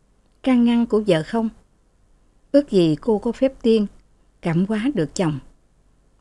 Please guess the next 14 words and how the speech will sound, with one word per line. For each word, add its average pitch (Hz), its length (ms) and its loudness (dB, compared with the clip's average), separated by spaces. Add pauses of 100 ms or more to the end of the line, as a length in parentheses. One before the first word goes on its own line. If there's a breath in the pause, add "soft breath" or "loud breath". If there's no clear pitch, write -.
(360)
Từ 196 120 4
ngày 175 360 0
ăn 220 180 -2
ở 165 180 -2
với 247 120 2
nhau, 220 320 -2 (540)
chồng 175 200 2
cô 233 360 0
đối 247 160 0
xử 190 240 -2
với 262 140 2
cô 226 160 -2
ra 226 160 -4
sao? 240 340 -6